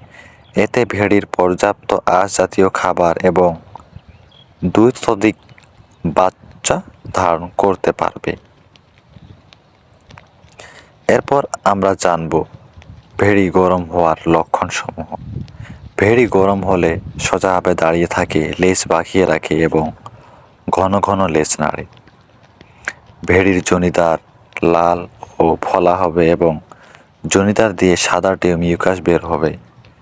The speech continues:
ভেড়ির খাওয়া দাওয়া কমে যাবে, ডাকাডাকি করবে। গরম হওয়া ভেড়ি ভেড়ার পাঠার গা ঘেঁষে অবস্থান করবে।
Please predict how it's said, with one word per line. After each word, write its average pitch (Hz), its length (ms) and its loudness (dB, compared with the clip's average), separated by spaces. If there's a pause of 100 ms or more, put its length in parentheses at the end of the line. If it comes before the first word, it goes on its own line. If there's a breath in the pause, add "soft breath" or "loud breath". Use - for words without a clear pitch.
(680 soft breath)
ভেড়ির 98 340 2
খাওয়া 92 320 0
দাওয়া 98 200 0
কমে 95 320 0
যাবে, 101 360 0 (100)
ডাকাডাকি 80 560 -2
করবে। 80 520 -2 (920)
গরম 90 380 2
হওয়া 95 200 0
ভেড়ি 85 340 -2 (1300)
ভেড়ার 95 280 0 (400)
পাঠার 98 400 0
গা 95 120 0 (100)
ঘেঁষে 87 280 0 (140)
অবস্থান 85 400 -2 (120)
করবে। 78 320 -4